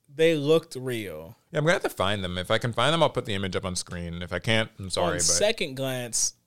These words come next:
Speaker 1: of course they were fake.
Speaker 2: Well, the art
Speaker 1: But
Speaker 2: style looked so believable.
Speaker 1: the art was
Speaker 2: And
Speaker 1: clean.
Speaker 2: I like,
Speaker 1: The,
Speaker 2: just the
Speaker 1: like,
Speaker 2: rendering on the
Speaker 1: the,
Speaker 2: cards and
Speaker 1: the card
Speaker 2: the
Speaker 1: render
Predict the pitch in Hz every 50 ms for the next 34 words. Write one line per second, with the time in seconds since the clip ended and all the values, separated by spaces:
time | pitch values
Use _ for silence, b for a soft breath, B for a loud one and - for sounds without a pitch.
0 | _ _ _ _ - - - - - - 165 156 160 156 - - - 113 98 85
1 | 80 - - - 139 135 139 143 139 - - 127 160 185 156 151 175 208 214 202
2 | 175 147 135 135 - - - - 104 98 95 85 87 80 80 82 82 78 85 78
3 | - - - - 143 - - 160 175 202 220 - - 165 151 139 - 98 90 90
4 | 147 147 160 160 160 160 165 165 160 165 170 165 160 151 110 117 120 143 131 127
5 | 131 113 - 117 110 120 123 127 127 117 107 95 - 135 131 123 87 90 87 87
6 | 85 85 87 - 92 87 82 82 87 92 - 123 123 - - 139 139 147 156 147
7 | 139 151 147 151 151